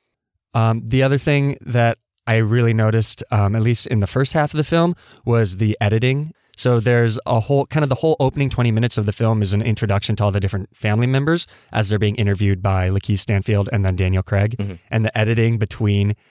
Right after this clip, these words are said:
Speaker 1: the different interviews, like, kinda
Speaker 2: Oh,
Speaker 1: meshing
Speaker 2: yeah,
Speaker 1: them
Speaker 2: when,
Speaker 1: together.
Speaker 2: when they, like, cut the same question from Daniel Craig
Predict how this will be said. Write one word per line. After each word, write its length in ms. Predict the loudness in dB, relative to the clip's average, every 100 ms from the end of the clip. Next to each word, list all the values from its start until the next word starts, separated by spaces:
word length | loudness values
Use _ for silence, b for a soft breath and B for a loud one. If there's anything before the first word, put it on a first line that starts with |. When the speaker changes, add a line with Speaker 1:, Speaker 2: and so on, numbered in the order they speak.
| b -4
Speaker 1:
the 80 |
different 400 | -2 -2 0 -2 0
interviews, 460 | 0 0 0 0
like, 100 | 0
kinda 180 | 2 4
Speaker 2:
Oh, 60 | 4
Speaker 1:
meshing 100 | 4
Speaker 2:
yeah, 200 | 4 2
Speaker 1:
them 80 | 2
Speaker 2:
when, 100 | 2
Speaker 1:
together. 140 | 2 4
Speaker 2:
when 80 |
they, 140 | 4 2
like, 340 | 0 -2 -6 -6
cut 280 | -4 -2
the 120 | -2 -2
same 360 | 0 0 -2
question 460 | -2 -2 0 -2 -4
from 180 | -4 -2
Daniel 320 | -2 0 -2
Craig 480 | -2 0 0 -2